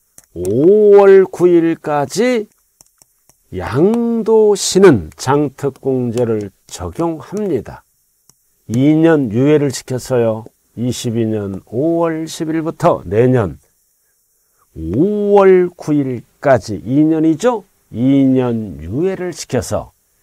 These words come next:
그래서 내년 오월 구 일까지 양도할 때는 장특공제를 적용한다. 원칙은 배제합니다.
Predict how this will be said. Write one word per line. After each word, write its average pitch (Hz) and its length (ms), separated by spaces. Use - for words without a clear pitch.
그래서 110 520
내년 98 720
오월 185 840
구 175 200
일까지 151 880
양도할 120 720
때는 185 520
장특공제를 104 1600
적용한다. 165 1040
원칙은 190 720
배제합니다. 139 800